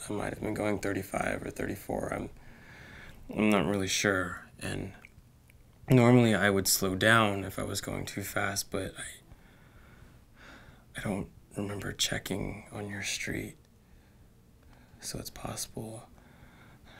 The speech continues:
that I might have been going a little too fast.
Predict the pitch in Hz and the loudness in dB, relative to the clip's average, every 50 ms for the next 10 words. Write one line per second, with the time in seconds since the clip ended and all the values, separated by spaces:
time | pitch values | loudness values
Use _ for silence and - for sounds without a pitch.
0 | - - - - - - - - - - - - - - - - - - - - | -20 -20 -20 -20 -20 -18 -16 -14 -12 -10 -10 -8 -8 -8 -8 -6 -6 -4 -4 -4
1 | - 101 101 101 101 101 101 101 - - - - - - - - - - - - | -4 -6 -8 -8 -10 -10 -12 -12 -12 -12 -12 -12 -14 -16 -14 -12 -10 -10 -10 -10
2 | - - - - - | -10 -12 -12 -12 -14